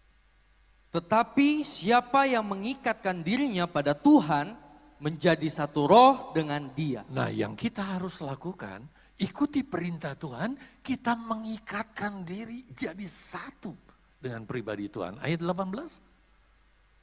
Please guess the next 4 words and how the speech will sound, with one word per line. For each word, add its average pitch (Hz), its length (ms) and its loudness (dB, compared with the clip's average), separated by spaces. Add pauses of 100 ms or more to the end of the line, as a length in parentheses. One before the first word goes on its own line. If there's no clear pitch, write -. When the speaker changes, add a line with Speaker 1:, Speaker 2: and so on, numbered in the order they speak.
(440)
Speaker 1:
Jauhkanlah 208 800 4
dirimu 147 640 2
dari 151 320 2
percabulan. 156 800 4